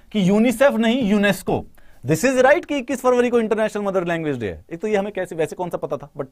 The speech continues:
चलो ये बात है। और लेकिन ये यूनिसेफ नहीं, यूनेस्को के द्वारा था। लो, ये तो निकल जाना था क्वेश्चन। मतलब, जिसको हल्का फुल्का आता था वो भी जाके गलत करेगा, ऐसे क्वेश्चन को टच ही नहीं करना चाहिए। The demand that the Bangla, this is basically the right, yes, two only is basically the correct answer। Uh,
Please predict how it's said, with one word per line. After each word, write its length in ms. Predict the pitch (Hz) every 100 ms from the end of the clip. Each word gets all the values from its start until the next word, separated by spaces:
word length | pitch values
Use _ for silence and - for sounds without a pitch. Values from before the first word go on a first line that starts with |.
| _ -
चलो 160 | 165
ये 100 | 151
बात 220 | 127 107
है। 60 | -
और 160 | - 196
लेकिन 240 | 220 269
ये 120 | 269
यूनिसेफ 380 | 208 220 233 247
नहीं, 180 | 254 226
यूनेस्को 400 | 214 208 208 240
के 100 | 226
द्वारा 280 | 165 131 110
था। 180 | 90 - - - - -
लो, 200 | 120 131
ये 140 | 175
तो 120 | 202
निकल 280 | 226 180 160
जाना 200 | 160 156
था 80 | 135
क्वेश्चन। 380 | 117 98 - 82 - - - - -
मतलब, 240 | 160 214
जिसको 240 | 180 185 220
हल्का 280 | 165 160 208
फुल्का 280 | 208 202
आता 180 | 185 185
था 100 | 196
वो 120 | 170
भी 100 | 156
जाके 260 | 143 131 151
गलत 240 | 117 107
करेगा, 240 | - 87 92
ऐसे 160 | 123
क्वेश्चन 300 | 165 156 170
को 60 | 165
टच 200 | 151 123
ही 60 | 113
नहीं 120 | 95
करना 180 | 90 82
चाहिए। 220 | 85 - - - 127
The 140 | 139
demand 260 | 160 202 226
that 180 | 220 190
the 100 | 147
Bangla, 440 | 156 185 202 131
this 140 | 175 196
is 100 | 170
basically 440 | 151 147 147 127
the 80 | 113
right, 240 | 127 220 - - -
yes, 140 | 95 -
two 240 | - 156
only 300 | 143 139 131
is 40 | 110
basically 280 | 95 95 110
the 100 | 165 - _ 113
correct 200 | 113 104
answer। 220 | 95 95 92 - - -
Uh, 300 | - 127 131